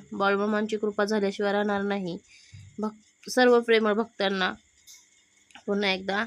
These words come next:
श्री स्वामी समर्थ, जय बाळूमामा. भक्तांनी सांगितलेले अनुभव, बाळूमामांचे नाव जप केल्याने आश्चर्यचकित फायदे नम-,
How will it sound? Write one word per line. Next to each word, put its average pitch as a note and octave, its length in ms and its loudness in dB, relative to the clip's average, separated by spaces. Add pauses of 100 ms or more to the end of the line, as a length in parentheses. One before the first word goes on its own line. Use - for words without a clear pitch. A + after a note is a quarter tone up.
(500)
श्री G3+ 140 -2
स्वामी G3+ 340 2
समर्थ, G3+ 420 -2
जय F#3+ 280 -2
बाळूमामा. F#3 400 -4 (600)
भक्तांनी A3 480 2
सांगितलेले G#3 440 2
अनुभव, G3+ 460 4 (180)
बाळूमामांचे G3+ 720 0
नाव G3 340 2 (600)
जप G#3+ 160 2 (100)
केल्याने G3 360 4
आश्चर्यचकित G#3+ 840 0
फायदे G3 340 2
नम-, G3+ 240 0